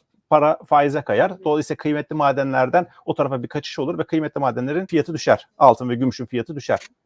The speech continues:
Yani işleyiş bu şekilde. Baktığımızda şimdi yetmiş beş puanlık bir faiz artırımı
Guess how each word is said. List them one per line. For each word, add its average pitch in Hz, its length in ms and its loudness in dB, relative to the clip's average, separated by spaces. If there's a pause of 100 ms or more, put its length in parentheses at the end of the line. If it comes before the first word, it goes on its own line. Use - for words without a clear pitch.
(140)
Yani 113 160 2
işleyiş 143 400 -4
bu - 40 -20
şekilde. 131 520 -4
Baktığımızda 165 680 -4
şimdi 135 220 -10
yetmiş - 300 -6
beş 185 160 -4
puanlık 151 440 -4
bir 160 80 -2
faiz 156 380 2
artırımı 135 500 0